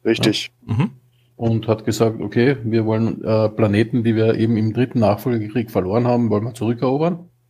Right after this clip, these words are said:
Speaker 1: Ja,
Speaker 2: Mhm.
Speaker 1: und das waren einige.
Speaker 3: Genau, und das waren einige, weil eben, wie gesagt, Steiner nicht so aktiv ist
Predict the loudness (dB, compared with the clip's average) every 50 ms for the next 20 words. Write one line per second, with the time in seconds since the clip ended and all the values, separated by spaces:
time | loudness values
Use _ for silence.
0 | -8 0 2 2 2 2 0 -2 -2 0 0 0 2 4 4 4 4 4 2 2
1 | 2 0 -2 _ _ _ _ _ _ _ _ _ 0 0 2 2 0 -2 -4 -4
2 | -2 0 0 0 0 0 2 2 4 4 4 4 4 2 2 2 2 0 0 -2
3 | -2 -2 -2 0 -2 -2 -4 -4 -4 -4 -2 -2 0 0 0 -2 -2 -2 -4 -4
4 | -4 -2 -4 -6 -4 -2 -2 -2 -2 -2 -4 -8